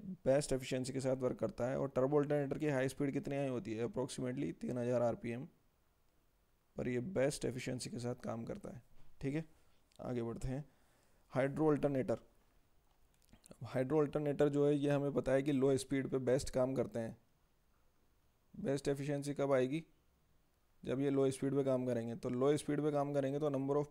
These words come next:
poles and coils क्या होंगे? ज़्यादा। ये हमने देखे हैं कहाँ से? P बराबर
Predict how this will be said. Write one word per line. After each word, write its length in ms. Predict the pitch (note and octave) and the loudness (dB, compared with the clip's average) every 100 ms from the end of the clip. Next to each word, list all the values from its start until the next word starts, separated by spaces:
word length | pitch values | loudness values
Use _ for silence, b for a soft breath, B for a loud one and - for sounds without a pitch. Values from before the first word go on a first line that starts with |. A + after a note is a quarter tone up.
| C#3 | 0
poles 280 | C#3+ C#3+ | 0 0
and 140 | C#3+ C3+ | -4 0
coils 320 | C3+ C#3 D3 | 2 2 -2
क्या 160 | - C3+ | -2 -2
होंगे? 200 | C3+ D3 | 0 -2
ज़्यादा। 360 | C#3+ A#2 A2+ C#3 | 4 4 4 0
ये 160 | C#3 | 0
हमने 280 | C3+ C3 C3 | -2 -2 -2
देखे 280 | B2 A#2 C3+ | 0 -2 -2
हैं 100 | C3 | -2
कहाँ 160 | B2 A#2+ | 0 -2
से? 200 | C#3+ D#3 b b b _ _ | -4 -8 b b b _ _
P 120 | C3+ C3 | -4 0
बराबर 420 | B2 A#2+ C3 | 4 4 4